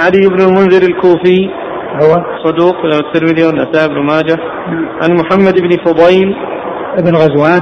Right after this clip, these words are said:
Speaker 2: ثقة، أخرج،
Speaker 1: صدوق.
Speaker 2: صدوق، أخرج أصحابه في الستة.
Speaker 1: "عن زكريا بن أبي
Speaker 2: هو
Speaker 1: زائدة"،
Speaker 2: ثقة، أخرج أصحابه في الستة.
Speaker 1: "عن عامر الشعبي"،
Speaker 2: ثقة، أخرج أصحابه في الستة.
Speaker 1: "عن أبي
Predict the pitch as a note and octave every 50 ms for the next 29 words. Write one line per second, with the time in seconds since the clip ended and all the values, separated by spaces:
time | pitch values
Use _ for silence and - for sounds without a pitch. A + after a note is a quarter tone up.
0 | - E3 F3 - E3 D#3 C#3 C#3+ D#3+ F3+ G3+ G3+ F#3+ D3+ E3 E3+ F#3 F#3 F#3+ F3
1 | - D#3+ - D3 E3 E3+ D#3+ - D#3 D#3+ D3 C#3 D#3+ D3+ - E3+ D#3+ - F3+ F3
2 | D#3+ - - - - - E3+ F3 E3 F3+ E3+ - F3 E3+ F#3 F#3 F3+ F3+ E3+ F3
3 | F3 F3 E3+ E3 E3+ E3 D3+ D#3 E3 E3+ F3 E3 D#3 E3 E3 F#3 F#3 F3+ F3+ E3
4 | D3+ - - - - - - D3+ - E3 D#3+ D#3+ C#3 - D#3+ D#3+ D3+ D3 D3 D3
5 | - E3+ D#3+ - F#3 F#3 F3+ - D#3 D#3 D3+ D#3+ F3 F3 F3 F3 E3+ E3 E3 -
6 | - D#3+ D3+ D3+ D3+ D#3+ F3 F3+ F#3 - - - - F#3+ F#3 F3+ D#3+ D3 C#3 C3
7 | - D3+ D#3 D3 - D#3 D#3 D3+ - D3 C#3+ - F3 E3 - F#3 F3+ - - -
8 | - - D3+ D#3+ E3+ E3+ D#3+ E3